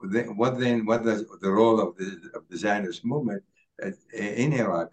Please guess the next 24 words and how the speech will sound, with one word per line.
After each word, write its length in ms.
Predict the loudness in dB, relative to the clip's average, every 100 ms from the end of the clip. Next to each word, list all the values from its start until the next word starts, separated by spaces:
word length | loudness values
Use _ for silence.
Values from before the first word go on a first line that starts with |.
| _
who 140 | -12 -6
came 240 | -4 -4
to, 100 | -4
uh, 240 | -6 -6 -6
basically 500 | -2 -2 -2 -6 -8 0
instigate, 640 | 2 2 -2 -8 -8 -12 _ _ _ _
create 400 | -4 0 4 2
an 120 | 0 -4
environment 600 | -4 0 2 2 0 -4 _ _ -12
that 160 | -6
is 100 | -4 -2
no 140 | 0
longer 320 | 0 0 -2
conducive 680 | -4 -4 0 2 2 0 -6
for 140 | -4 -4
the 100 | -6
Jews 260 | -6 -8
to, 180 | -6 -6
to 140 | -6 -8
continue 440 | -6 -4 -2 -2
to 120 | -4
live 180 | -6 -6
in 100 | -8 -10
Iraq 320 | -8 -8